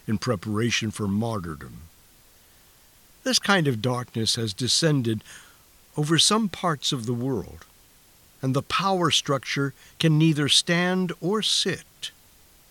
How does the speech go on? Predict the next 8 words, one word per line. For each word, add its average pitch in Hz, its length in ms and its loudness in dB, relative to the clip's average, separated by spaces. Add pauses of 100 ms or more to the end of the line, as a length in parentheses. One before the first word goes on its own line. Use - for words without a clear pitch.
(460)
move 156 260 4
about, 160 540 -2 (200)
or 151 200 4
even 160 240 6
interact 160 720 0
with 131 180 -4
one 127 160 -2
another, 110 480 -6